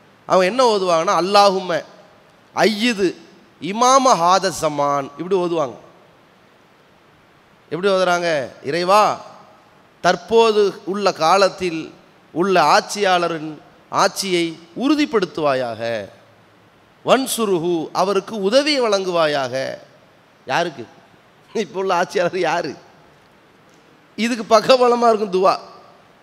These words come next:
ஆனா இந்த துவாவை என்ன செய்யறது? "ஆகா, நம்ம டேஞ்சரான ஃபிரௌன்லடா ஆட்சி பண்றான், அந்த ஆளுக்கு நமக்கு எப்படி ஆதரவு கேட்கறது, அழுத்தம் கொடுக்கறது, இறைவன்ட்ட உதவி கேட்கறதுங்கிறது கூட என்ன செய்யல,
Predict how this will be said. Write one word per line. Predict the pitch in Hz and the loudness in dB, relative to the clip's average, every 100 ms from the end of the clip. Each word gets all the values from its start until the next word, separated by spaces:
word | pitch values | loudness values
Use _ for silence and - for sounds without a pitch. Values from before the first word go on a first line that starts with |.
| _ _ _ | _ _ _
ஆனா | 202 247 254 | 6 6 6
இந்த | 240 226 | 4 2
துவாவை | 202 220 240 233 | -2 2 4 4
என்ன | 226 | 0
செய்யறது? | 202 220 208 208 | -4 -4 -4 -6
"ஆகா, | 156 180 185 185 208 | -6 -6 -4 -2 -2
நம்ம | 196 185 180 | -2 -6 -4
டேஞ்சரான | 131 165 208 202 208 208 190 - | -2 -2 -2 -2 -2 -2 -4 -4
ஃபிரௌன்லடா | 196 240 240 220 214 | -2 -2 -2 0 2
ஆட்சி | 202 190 - | 2 0 -4
பண்றான், | 180 170 160 160 143 139 - _ - - _ _ _ _ _ _ _ - | -4 -4 -4 -6 -6 -10 -16 _ -20 -20 _ _ _ _ _ _ _ -4
அந்த | 160 247 262 | -2 4 6
ஆளுக்கு | 254 254 233 | 6 4 0
நமக்கு | 233 226 214 | -4 -4 -6
எப்படி | 214 220 214 202 | -6 -8 -6 -2
ஆதரவு | 190 190 190 185 | 0 0 -2 -6
கேட்கறது, | 160 160 165 160 165 165 - - | -8 -8 -8 -6 -8 -10 -14 -12
அழுத்தம் | - 190 220 226 208 | -2 -2 -2 -4 -4
கொடுக்கறது, | 190 170 170 165 170 170 | -4 -4 -6 -6 -6 -4
இறைவன்ட்ட | 175 208 208 185 | -2 -2 -4 -6
உதவி | 185 185 190 | -6 -6 -6
கேட்கறதுங்கிறது | 175 170 175 170 165 165 165 | -8 -10 -10 -8 -8 -8 -8
கூட | 160 196 233 208 | -6 -2 -2 -2
என்ன | 175 202 202 | -4 -6 -4
செய்யல, | 196 180 160 123 | -2 -2 -2 -4